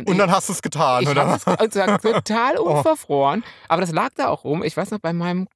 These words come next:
Speaker 2: Cousin war das mal. Aber ich war dann auch noch wirklich zahm, also kein, aber lesen musste ich ja schon können. Ähm, a-,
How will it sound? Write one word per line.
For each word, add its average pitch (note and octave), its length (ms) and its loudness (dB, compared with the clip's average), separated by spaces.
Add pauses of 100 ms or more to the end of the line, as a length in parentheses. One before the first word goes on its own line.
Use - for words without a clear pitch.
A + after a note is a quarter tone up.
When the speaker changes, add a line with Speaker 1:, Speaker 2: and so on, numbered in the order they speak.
(120)
Speaker 2:
Cousin E3+ 500 -2
war G#2 100 -2
das G2 240 -6
mal. F#2+ 340 -8 (840)
Aber A2 140 -2
ich G2+ 120 -4
war A#2 100 0
dann A2 160 0
auch G2 80 -6
noch A2+ 180 -6
wirklich D3 260 -4 (160)
zahm, A2+ 520 -2
also A2 180 -6
kein, A2+ 180 -4
aber B2 160 0
lesen B2 300 0
musste G#3+ 220 -4
ich G#3+ 80 -4
ja A3+ 80 -2
schon B3 180 -4
können. A2+ 460 -4
Ähm, B2+ 240 -2 (920)
a-, - 60 -8